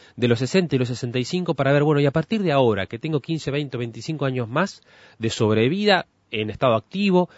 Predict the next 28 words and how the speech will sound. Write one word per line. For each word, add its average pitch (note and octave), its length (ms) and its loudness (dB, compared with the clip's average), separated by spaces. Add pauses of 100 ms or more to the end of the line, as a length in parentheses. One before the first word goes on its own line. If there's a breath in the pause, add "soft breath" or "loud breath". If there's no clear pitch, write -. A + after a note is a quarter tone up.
(100)
en B2+ 80 0
un D#3 80 2
envejecimiento A#2 580 -2
activo, E3 460 2
con C3+ 160 -2
un B2 60 -4
buen C#3+ 120 -2
estado B2+ 280 2
de G#2+ 60 0
salud, D3+ 460 4
¿no? D#3 180 -6 (300 loud breath)
Con A#2+ 140 -2
una C#3+ 120 2
quizás B2 220 -2
pareja B2+ 300 4
ya B2 140 2
en A#2+ 80 2
otra B2 180 0
etapa, B2+ 320 2
donde G#2 180 -2
los G2+ 160 -6
hijos C3+ 220 -6
ya G#2+ 80 -8
se G#2+ 100 -8
fueron, D3 460 6
bueno, B2 180 2
¿cómo D#3 380 -4
hago C3+ 240 -2